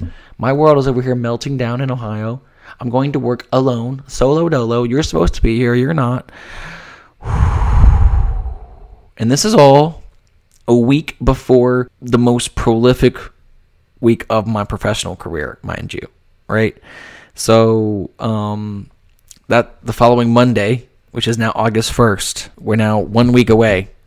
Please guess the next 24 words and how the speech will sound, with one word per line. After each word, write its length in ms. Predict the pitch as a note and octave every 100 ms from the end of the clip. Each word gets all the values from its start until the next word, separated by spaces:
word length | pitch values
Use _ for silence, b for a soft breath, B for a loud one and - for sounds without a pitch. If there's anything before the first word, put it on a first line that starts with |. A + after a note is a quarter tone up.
| _ _ _ _ _ _ _ - -
I 80 |
get 220 | B2 G#2+ A#2
my 80 |
mail 240 | A2 A2 G#2
again, 540 | A2 G2+ F#2 B2 C#3+ _ _ _ _ _ _ _
and 380 | A2 G2+ F#2+ F2+
I 140 | F#2
open 320 | - F#2 - G2+
it. 260 | G#2+ - - B B B B B B B
And, 540 | A2+ G#2 G2+ A#2 A#2 - _ _ _ _
okay, 200 | - -
before 380 | - - - -
I 40 |
say 240 | G2+ G2 F#2
this, 240 | F#2 F#2+ -
I 80 |
know 180 | G2+ G2
it's 120 | G2+
different 340 | - - G2+ A2
now, 220 | F#2 - -
but 140 | - - _ _ _ -
in 160 | G#2+
real 240 | A#2+ B2 D3
time, 640 | - - E3+ D3 E2+ F#2+